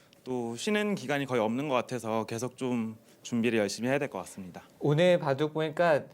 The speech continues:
Speaker 2: 시종일관 힘으로 밀어붙이는 모습이 굉장히 인-, 인상적이었는데 원래도 이렇게 힘을 좀 주 무기로 하는 바둑인지요?
Speaker 1: 네,
Speaker 2: <laughs>
Speaker 1: 엄청 어릴 때부터 그렇게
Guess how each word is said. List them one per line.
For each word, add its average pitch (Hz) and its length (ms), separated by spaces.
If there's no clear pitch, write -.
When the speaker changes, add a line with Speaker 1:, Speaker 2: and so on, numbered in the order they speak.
Speaker 2:
시종일관 196 760
힘으로 240 560
밀어붙이는 143 540
모습이 131 260
굉장히 131 300
인-, 120 160
인상적이었는데 139 800
원래도 170 500
이렇게 143 180
힘을 185 480
좀 127 340
주 156 160
무기로 139 320
하는 151 200
바둑인지요? 107 580
Speaker 1:
네, 107 680
Speaker 2:
<laughs> 143 560
Speaker 1:
엄청 139 240
어릴 165 180
때부터 170 320
그렇게 127 800